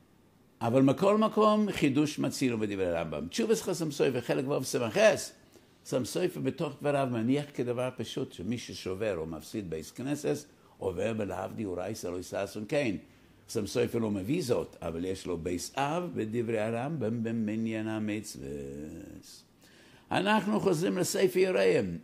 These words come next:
מצווה קד, כותבי יראיהם. כשם שאסור ליהנות מן ההקדש, וכל שמי נהנה מההקדש מויל,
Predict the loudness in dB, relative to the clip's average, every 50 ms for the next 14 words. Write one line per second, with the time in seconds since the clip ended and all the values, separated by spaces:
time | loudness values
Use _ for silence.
0 | -2 0 0 0 0 0 -4 -2 0 0 0 0 2 2 2 2 4 4 4 2
1 | 2 0 -2 -2 -2 -2 0 0 0 2 2 2 4 4 4 6 4 4 2 0
2 | -4 -6 -10 -14 -20 _ _ _ _ _ _ _ _ -6 -2 0 0 0 0 0
3 | 2 4 4 4 4 2 0 -2 -2 0 0 0 0 0 -2 -4 -4 -4 -2 0
4 | 0 2 2 2 2 2 2 2 0 0 0 0 -2 -2 -2 -2 -2 0 0 0
5 | 0 2 4 6 8 8 8 8 6 6 6 6 6 4 4 2 -2 -10 -12 -16
6 | -20 _ _ _ _ _ _ _ _ _ -4 -2 -2 -2 0 2 2 4 4 2
7 | 0 -2 0 0 2 2 2 2 0 0 0 0 0 0 0 2 2 2 2 2
8 | 2 0 0 -2 -4 -4 0 2 4 6 8 8 8 8 8 8 6 6 6 6
9 | 6 4